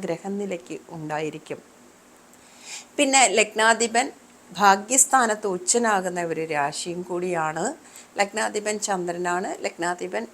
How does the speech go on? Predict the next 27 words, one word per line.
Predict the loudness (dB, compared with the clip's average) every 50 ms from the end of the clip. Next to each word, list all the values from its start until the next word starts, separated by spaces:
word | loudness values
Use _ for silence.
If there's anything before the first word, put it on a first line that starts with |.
| -10 -6
ഭാഗ്യസ്ഥാനത്ത് | -4 -4 -4 -4 -4 -4 -4 -2 -2 -2 -2 -2 -4 -6 -8 -10 -8
ഉച്ചനാകുന്ന | -8 -8 -6 -4 -4 -4 -4 -4 -8 -10 -10 -8 -4 -4
രാശിയും | -4 -4 -6 -8 -12 -12 -12 -10 -8
കൂടിയാണ് | -6 -4 -4 -2 0 0 -2 -2 -4 -6 -10 -14 -18 -18 -16
ഈ | -14 -12 -12 -12
ഒരു | -12 -12 -12 -12 -10
രാശി. | -10 -10 -10 -14 -18 -18 -20 -20 -20 -20 -20 -18 -18 -20 -20 -8 -4
പിന്നെ | -2 0 2 2 2 4 4 4
ഏറെ | 6 6 6 6 6 6
പറയാനുള്ളത് | 6 4 4 4 0 -2 -4 -4 -2 -2 -2 0 0 -2 -2 -2 0 0
രണ്ടാം | 0 0 -2 -2 2 4 4 4 4 2 0 0
ഭാവമാണ്. | 2 2 2 2 0 -2 -2 -2 -2 -2 -2 -2 -6 -8 -8 -8
രണ്ടാം | -8 -6 -2 -2 -2 -2 -2 -4
ഭാവം | -2 0 0 0 0 -2 -4 -4 -4
എന്ന് | -4 -6 -4 -4
പറയുന്നത് | -4 -4 -4 -4 -6 -6 -8 -6 -2 -2 -2 -2
സൂര്യനാണ്. | -2 -4 -4 -4 -2 -2 0 0 0 -2 -2 -2 -4 -4 -4 -6 -10 -14 -20 -18 -18 -18 -16 -10 -4 -2
രണ്ടാം | -2 2 4 4 4 4 4 4
ഭാവം | 4 4 2 0 0 0 0 0
സൂര്യൻ | 0 0 0 0 2 2 0 0 -2 -4 -6 -4
എന്ന് | -4 -4 -4 -2 -2
പറയുമ്പോൾ | -2 0 -2 -2 -2 -2 -2 -2
രണ്ട് | -2 -2 -2 -2 -2 -2 0 0
ധനം, | -2 -2 -2 -2 -4 -2 0 2
വാക്ക്, | 2 2 0 -2 -6 -4 -4
വിദ്യ, | -4 -6 -4 -2 -2 -2 -2
കുടുംബം, | -4 -4 -4 -4 -4 -6 -6